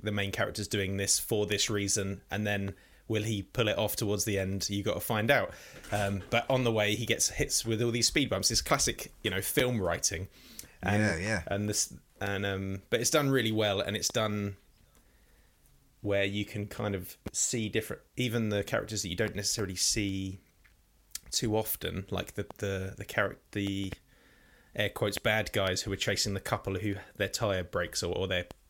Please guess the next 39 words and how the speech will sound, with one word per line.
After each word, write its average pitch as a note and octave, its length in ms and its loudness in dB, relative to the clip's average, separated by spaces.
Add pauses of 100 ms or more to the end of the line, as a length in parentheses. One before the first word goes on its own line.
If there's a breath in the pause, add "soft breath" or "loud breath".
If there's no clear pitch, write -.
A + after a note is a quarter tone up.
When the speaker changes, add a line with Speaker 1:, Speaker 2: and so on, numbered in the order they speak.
(200)
Speaker 1:
uh, F#2+ 260 0
their G2+ 160 -2
brakes A2+ 300 0
are G2+ 40 -12
cut, - 220 -6
aren't G2 160 -4
they? F2 120 0
And F#2 100 -2
then F#2+ 120 -2
they're, F#2 120 -2 (160 loud breath)
those G#2+ 160 0
characters A#2 380 2
are, A#2 40 2
like, - 260 -2
chasing A#2 380 4
them G#2 140 0
to - 120 -2
sell A#2+ 360 4
them G2 240 -2
for - 140 -4
money. G#2 480 0 (440 loud breath)
You A2+ 120 -2
can C#3+ 120 2
even A#2+ 200 2
see A2+ 480 4
in A2 100 2
the G#2+ 60 0
short B2+ 240 2
time G#2 200 0
you G2+ 80 -2
see G#2+ 180 2
them G2+ 180 0
on G2 100 0
screen F#2+ 520 0
why G#2+ 320 0
they're G#2 120 0
doing G2+ 320 0
it - 160 -4
technically F#2+ 600 -4